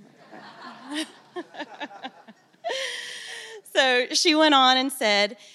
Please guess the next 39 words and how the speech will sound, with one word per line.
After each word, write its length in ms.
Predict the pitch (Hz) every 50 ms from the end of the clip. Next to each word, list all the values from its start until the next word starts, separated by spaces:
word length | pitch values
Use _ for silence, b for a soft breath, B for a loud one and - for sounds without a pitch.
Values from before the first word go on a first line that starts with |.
| B B _
"Do 100 | - 226
you 80 | 254 294
have 160 | 320 320 277
a 80 | 269 233
child 400 | - - 285 294 339 339 311 247
right 220 | 247 220 202 -
now 320 | 208 196 196 196 190 190
that 140 | 196 196 -
you 120 | 214 208 214
are 80 | 208
having 300 | 214 208 185 196 185 180
a 20 | 180
hard 240 | 165 185 180 180
time 240 | - - 214 196 175
with?" 200 | 156 117 117 - _
And 80 | - 202
if 120 | 202 -
you 80 | 214 208
don't 160 | 220 208 -
know 100 | 196 196
me, 140 | 196 190 185
we 140 | 190 196 202
have 200 | 190 175 170 - - -
four 180 | - 196 190
children, 560 | 185 - 185 180 175 185 175 170 175 190 190 - _ _ _ _ _ _ _ _ _ -
ages 240 | 196 185 180 165 170
nine 160 | 185 180 180
and 100 | 180 180
under, 220 | - 185 180 170
and 80 | 165 156
I 20 |
homeschool 400 | 156 165 185 185 180 - - 156
them 140 | 156 165 156
all. 160 | 143 156 185
So 120 | - - 160
I 120 | 160 170
said, 260 | 165 - 165 151 143 - - _ _ -
"Always. 760 | 196 202 202 170 160 143 127 151 165 214 220 - - - - _ -
I 140 | 151 147